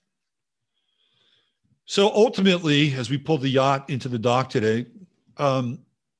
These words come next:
this is a story of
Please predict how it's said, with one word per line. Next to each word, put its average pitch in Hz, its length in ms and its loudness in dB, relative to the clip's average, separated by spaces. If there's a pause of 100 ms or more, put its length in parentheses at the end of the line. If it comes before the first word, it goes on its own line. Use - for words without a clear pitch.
(560)
this 143 240 -4
is 143 160 -4
a 139 180 -12
story 147 800 -2
of 117 420 -6